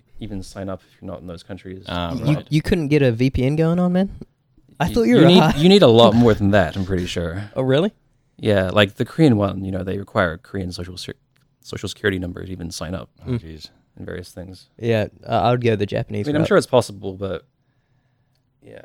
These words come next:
Speaker 2: They
Speaker 1: it's
Speaker 2: don't have one of those, like, you know those
Speaker 1: So
Speaker 2: services for, like, the U S where you can get a U S, like, address to sign up for certain things?
Speaker 1: No.
Speaker 2: They don't have a Korean version?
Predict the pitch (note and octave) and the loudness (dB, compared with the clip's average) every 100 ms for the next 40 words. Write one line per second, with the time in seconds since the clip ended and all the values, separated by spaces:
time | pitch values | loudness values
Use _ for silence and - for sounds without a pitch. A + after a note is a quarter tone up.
0 | - G#2 G2 G2 G#2 F#2+ G2+ G2+ G2 F#2+ | -20 -6 -2 0 0 -2 -4 -2 -2 -4
1 | F#2 F2+ F2+ F2 F2+ A#2 A#2 G#2+ G2 - | -6 -6 -8 -8 -6 -2 0 0 -2 -2
2 | G#2 G2 - G#2 - G2 F#2 F2+ - G2 | -4 -4 -4 -6 -6 -4 -4 -4 -10 -10
3 | F#2+ F#2 G2 F#2+ F2 F#2 F2+ F2 F2 F2+ | -6 -8 -8 -8 -10 -10 -10 -8 -10 -10
4 | F2 - F#2 F2+ F2 F2+ E2+ - - - | -10 -10 -10 -10 -12 -14 -14 -14 -14 -12
5 | F2 E2+ _ F2+ F#2+ F2 - F2+ F#2 F#2 | -12 -14 _ -14 -12 -12 -12 -16 -16 -18
6 | - - - _ _ _ _ F#2+ F#2+ F#2 | -18 -18 -20 _ _ _ _ -16 -12 -12
7 | F#2 F#2 F#2 F#2+ F#2 F2+ F#2 - F#2 F#2 | -12 -14 -12 -10 -10 -12 -12 -8 -8 -8
8 | F#2 F#2 F#2 F#2 | -8 -10 -10 -14